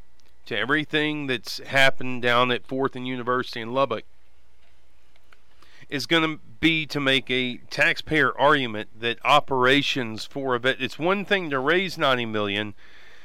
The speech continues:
and in this part of the world, a heck of a thing to raise ninety million. By the way, your thoughts as we go along, eight oh six, seven four five,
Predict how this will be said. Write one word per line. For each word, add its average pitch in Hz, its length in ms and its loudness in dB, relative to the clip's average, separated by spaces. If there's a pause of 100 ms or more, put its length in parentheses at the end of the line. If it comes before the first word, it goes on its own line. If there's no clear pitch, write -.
(160)
and 127 200 0
in 131 120 0
this 165 200 0
part 202 160 4
of 165 60 4
the 135 60 2
world, 123 280 2
a 98 100 4
heck 147 200 6
of 123 80 0
a 107 100 2
thing 85 420 -2
to 127 140 -4
raise 107 320 0
ninety 101 260 2
million. 98 320 0
By 151 140 10
the 143 100 6
way, 127 160 6
your 143 380 4
thoughts 127 440 4
as 107 140 -4
we 117 140 -2
go 110 180 4
along, 95 400 2
eight 117 180 0
oh 113 120 2
six, - 440 0
seven 117 300 2
four 120 240 -2
five, 90 480 4